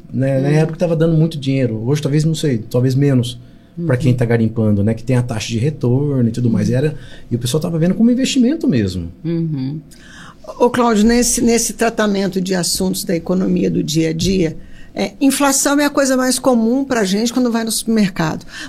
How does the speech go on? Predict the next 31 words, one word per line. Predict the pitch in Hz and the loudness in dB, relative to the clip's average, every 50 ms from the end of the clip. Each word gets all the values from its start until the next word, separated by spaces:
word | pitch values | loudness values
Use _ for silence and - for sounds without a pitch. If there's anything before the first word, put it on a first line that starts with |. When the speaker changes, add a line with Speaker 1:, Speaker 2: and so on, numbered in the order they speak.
| - | -4
Speaker 3:
Mas, | - 285 311 294 294 | 0 0 2 2 2
além | 294 285 277 285 311 339 359 330 | 2 2 2 2 2 2 2 2
disso, | 214 180 185 202 208 196 185 - - - - - | 2 2 2 2 2 2 0 0 -2 -2 -4 -4
o | - 220 | -4 -6
que | 214 - - 320 | -2 -2 -2 -2
que | 311 - | -2 -4
tá | - - 311 285 269 254 240 226 - - - - - - | -4 -2 0 2 2 2 0 -2 -4 -8 -16 -20 -4 0
tão, | - 247 294 330 330 - - - - 233 - - | 2 2 2 2 0 -2 -6 -6 -6 -4 -2 -2
o | 240 - | -2 -2
que | - 285 | -2 -2
que | - - - 262 247 | -4 -2 0 2 4
é | 220 220 220 208 185 160 151 - - - - - - - | 4 4 4 2 2 0 -2 -4 -8 -14 -20 -16 -10 -6
desse | 208 175 220 240 262 254 254 - - | 0 2 4 4 4 4 2 2 0
dia | 208 185 170 185 196 180 175 | 0 2 2 2 2 2 2
a | 175 | 2
dia | 165 156 180 220 240 214 196 185 | 0 0 2 2 4 4 2 2
que | 185 233 | 2 0
as | 214 - | -2 0
pessoas | - 226 208 - 240 233 220 202 | 0 -2 0 2 2 2 2 2
não | 202 214 220 233 254 269 | 2 2 4 2 2 2
percebem | 254 240 208 196 - - - 196 190 190 196 208 202 202 220 220 220 | 2 2 0 0 0 -2 0 0 0 0 0 0 0 0 0 2 2
e | 220 | 2
estão | 196 - - - - 214 220 | 0 -2 -2 0 0 0 2
influencia-, | 220 202 - - 208 208 214 190 - - 208 196 196 190 - - | 0 -2 -2 -2 -2 0 0 0 0 0 -2 -2 -2 -4 -2 0
influenciando | 214 202 196 - 214 214 214 214 185 - - 220 196 202 202 208 202 208 | 2 2 2 2 2 2 2 2 2 0 0 0 0 0 0 0 0 2
diretamente | 180 185 196 196 208 226 247 247 247 - 208 196 185 190 202 208 208 175 - - 214 190 - - - - - - - | 2 2 2 2 2 2 2 0 0 -2 0 2 2 2 2 0 0 0 0 0 0 0 -2 -6 -14 -18 -18 -4 0
no | - 214 | 4 4
bolso | 190 180 180 208 220 214 208 202 - - - | 6 6 6 6 6 6 4 2 2 2 0
de | 185 180 | 0 0
cada | - 180 180 180 175 165 | 0 -2 0 2 2 2
uma? | 160 165 165 160 - - 170 | 2 2 2 0 0 -2 -4